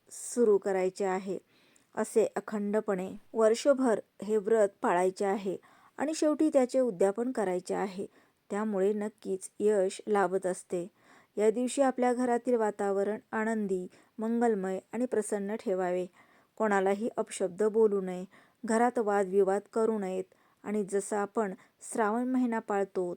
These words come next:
तर अगदी त्याचप्रमाणे आपल्याला या दिवसामध्ये घरात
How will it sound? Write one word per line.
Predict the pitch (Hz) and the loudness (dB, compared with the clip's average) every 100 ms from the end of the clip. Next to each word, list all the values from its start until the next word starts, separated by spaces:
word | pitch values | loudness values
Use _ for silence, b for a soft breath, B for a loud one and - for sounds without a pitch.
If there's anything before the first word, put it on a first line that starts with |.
| - | -4
तर | 190 - | -4 -2
अगदी | 214 214 185 190 b b b - | -4 -4 -6 -6 b b b 0
त्याचप्रमाणे | 220 226 - 214 190 185 185 196 | 2 2 -4 -4 -2 -4 -6 -6
आपल्याला | - 208 226 220 190 180 B B _ | -6 -4 -2 0 0 -2 B B _
या | 233 214 269 | -2 0 0
दिवसामध्ये | 240 226 - 202 185 180 202 196 202 | 0 -2 -2 -6 -6 -4 0 -2 -2
घरात | 220 208 | -4 -4